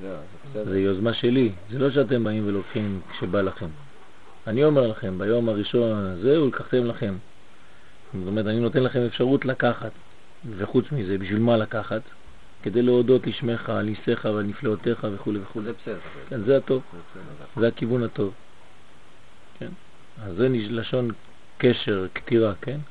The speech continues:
Speaker 2: גם אנחנו קושרים, אנחנו עושים אגודה עם הלולב. עוד מעט הוא יחזור ללולב וכל זה, כי התחלנו בזה, ברחנו קצת. כן, לקשר הכוחות שלו, כמו בהתקשרות המידות העליונות. אז אתה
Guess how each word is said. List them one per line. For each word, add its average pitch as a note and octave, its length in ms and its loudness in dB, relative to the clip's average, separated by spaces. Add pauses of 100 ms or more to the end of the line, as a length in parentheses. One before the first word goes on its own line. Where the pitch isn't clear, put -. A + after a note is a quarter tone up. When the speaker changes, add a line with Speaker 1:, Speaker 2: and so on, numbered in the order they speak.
(480)
Speaker 2:
גם A#2 80 -4
אנחנו A#2 260 -6
קושרים, G#2 380 -4
אנחנו G2 200 -8
עושים G#2 220 -6
אגודה G2+ 380 -2 (880)
עם G2+ 100 -4
הלולב. F#2 380 0 (500)
עוד G#2+ 120 -2
מעט G#2+ 160 0
הוא A2 100 -2
יחזור B2 240 2
ללולב G2+ 440 0
וכל G2+ 260 -2
זה, F#2 120 -6
כי - 100 -12
התחלנו B2+ 340 -2
בזה, F#2 260 -4 (280)
ברחנו A2+ 420 -2
קצת. G2 240 -6 (1300)
כן, A#2+ 140 -8 (140)
לקשר G#2 500 0
הכוחות A2+ 380 0
שלו, G2 320 -2 (300)
כמו A#2 360 2
בהתקשרות A#2+ 560 0
המידות A2 380 2
העליונות. A2+ 400 2 (1500)
אז A2 80 -4 (100)
אתה - 80 0